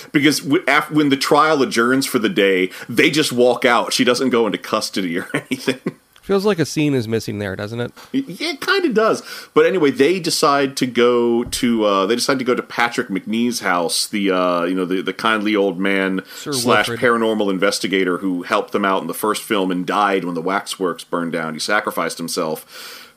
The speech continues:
Speaker 1: So they're puttering around his house, and they find this, uh, they find this film camera, and it's got a filmed message from Patrick McNee, uh, explaining that he's left his entire fortune to Mark so that Mark can go on, uh, fighting the supernatural.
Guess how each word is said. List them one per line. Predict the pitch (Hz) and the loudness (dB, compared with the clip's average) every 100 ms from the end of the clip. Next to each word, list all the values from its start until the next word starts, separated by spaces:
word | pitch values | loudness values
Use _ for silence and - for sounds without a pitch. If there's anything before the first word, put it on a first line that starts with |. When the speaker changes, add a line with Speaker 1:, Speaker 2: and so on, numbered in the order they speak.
| _ | _
Speaker 1:
So | - 135 123 120 | 2 4 4 0
they're | 120 123 123 | 0 4 4
puttering | 120 - 143 170 156 | 0 0 2 2 2
around | 131 107 | 2 2
his | 95 | -2
house, | - 175 127 - | 2 2 2 0
and | 120 | 0
they | 123 | 0
find | 127 117 113 107 | 2 0 0 0
this, | 101 - - | 0 0 0
uh, | 95 92 90 - | 2 2 0 -4
they | - 101 | -2 0
find | 101 104 | 0 0
this | 95 - | 0 0
film | 135 151 175 | 2 2 0
camera, | - 104 95 87 90 | 0 2 2 0 0
and | 101 104 | 0 0
it's | |
got | - 113 - 104 | 2 0 2 -2
a | |
filmed | 98 - 120 123 123 101 | -2 0 2 2 0 0
message | 95 120 - 95 85 | 0 0 2 0 0
from | 98 92 | -2 -2
Patrick | - 107 - 110 | 0 0 0 -2
McNee, | 98 - 104 127 98 85 - - - _ | -2 0 2 4 4 0 -4 -14 -16 _
uh, | 107 101 98 - - - | 4 6 4 0 -6 -4
explaining | 107 - 123 113 113 110 | 0 0 2 2 4 2
that | 101 | 4
he's | 120 95 | 2 4
left | 107 117 117 | 4 4 2
his | 131 101 | -2 0
entire | 95 - 127 160 170 | -2 2 2 4 2
fortune | - 135 135 147 | 2 2 2 2
to | 143 | 2
Mark | 117 95 92 - | 4 4 4 2
so | 120 | 2
that | 98 | 2
Mark | 98 101 113 - - | 4 4 2 -2 -2
can | 113 | 2
go | 104 104 104 | 4 4 4
on, | 104 101 101 98 | 4 4 2 2
uh, | 90 87 87 | 2 4 2
fighting | - 110 101 104 | 2 2 4 2
the | 92 | 0
supernatural. | - 101 92 107 104 95 82 | 0 0 2 2 2 2 2